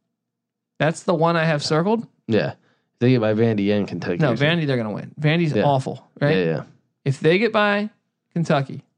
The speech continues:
Speaker 2: they're gonna win the S E C East.
Speaker 1: I think they are.
Speaker 2: <laughs>
Speaker 1: 'Cause I think they're gonna beat Florida in, in Columbia.
Speaker 2: Yeah.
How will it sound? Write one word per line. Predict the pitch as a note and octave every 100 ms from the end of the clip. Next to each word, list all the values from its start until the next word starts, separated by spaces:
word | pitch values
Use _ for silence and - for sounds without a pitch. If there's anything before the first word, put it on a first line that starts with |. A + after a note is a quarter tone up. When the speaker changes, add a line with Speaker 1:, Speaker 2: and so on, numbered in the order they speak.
| _
Speaker 2:
they're | B2 A#2+
gonna | A2
win | G#2
the | F#2+
S | F2+ G2+
E |
C | F#2+ F2 E2
East. | - A#2
Speaker 1:
I | A#2
think | C3+ C3
they | C3
are. | A2 - -
Speaker 2:
<laughs> | _ _ _ _ _ _ _ _ _ _ _ -
Speaker 1:
'Cause | - - - - C#3+
I | C#3+
think | D#3+ F#3+
they're | F#3+
gonna | F3+
beat | D#3 F#3
Florida | - F#3+ D#3+ -
in, | D#3 -
in | E3 E3+
Columbia. | F#3 D#3+ C3 A2+ B2+ - _ _
Speaker 2:
Yeah. | F2+ G2 E2